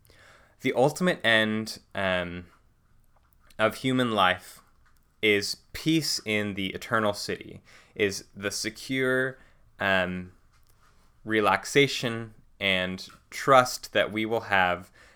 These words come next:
uh, when we are in the unassailable city of God in living in eternal life, um, that eternal salvation will give us lasting and unassailable peace.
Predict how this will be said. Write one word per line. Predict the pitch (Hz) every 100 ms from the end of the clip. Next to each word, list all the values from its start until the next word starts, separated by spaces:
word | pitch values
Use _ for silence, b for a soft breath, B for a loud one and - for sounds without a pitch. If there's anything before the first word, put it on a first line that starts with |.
| b
uh, | 95 90
when | 82 101 98 95 95
we | 90 101 95 95
are | - 95 92
in | - 113 110
the | 101
unassailable | - 120 127 - 107 107 101 101
city | 95 - 101 101
of | 95
God | 92 87 87 87 85 92 - -
in | 95 92 92 92 92 - - - -
living | - 123 123 120
in | 113
eternal | 107 - 101 92
life, | 87 87 90 - - b b b b
um, | 90 85 82 92 b b b -
that | 120 117 -
eternal | 113 - 147 147
salvation | 139 120 101 98 101 101 110 101 -
will | 104
give | 98 98 92
us | 92 - - -
lasting | 110 117 127 - - 117 117 117
and | 101 95
unassailable | 107 107 - 101 95 90
peace. | 90 - 92 - - -